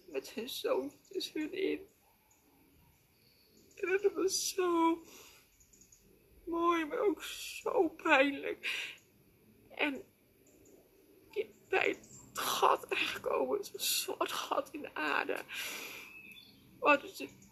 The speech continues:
zo mooi mogelijk gemaakt door een trappetje erin te maken,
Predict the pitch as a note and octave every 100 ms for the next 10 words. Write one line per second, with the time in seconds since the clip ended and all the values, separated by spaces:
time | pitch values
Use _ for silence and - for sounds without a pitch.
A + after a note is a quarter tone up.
0 | - - - D#4+ D4 D4+ D#4 D4 C4+ E4
1 | F4 F4 C#4+ - D4+ C4+ B3+ A#3+ C#4 C4+
2 | C4+ - D4+ C#4+ - - C4 C4 C4 C4+
3 | D4 C#4 C4+ C#4 C#4 -